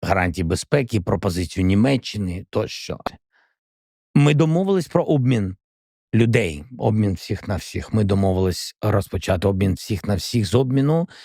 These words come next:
І також у нас була зустріч багато, е,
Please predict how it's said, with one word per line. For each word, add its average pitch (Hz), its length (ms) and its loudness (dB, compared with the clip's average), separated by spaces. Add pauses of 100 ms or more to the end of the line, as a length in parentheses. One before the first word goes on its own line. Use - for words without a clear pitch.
І 90 60 -2
також 107 320 0
у 101 40 4
нас 101 100 4
була 98 160 2
зустріч 127 800 -6
багато, 123 760 0 (500)
е, 127 280 0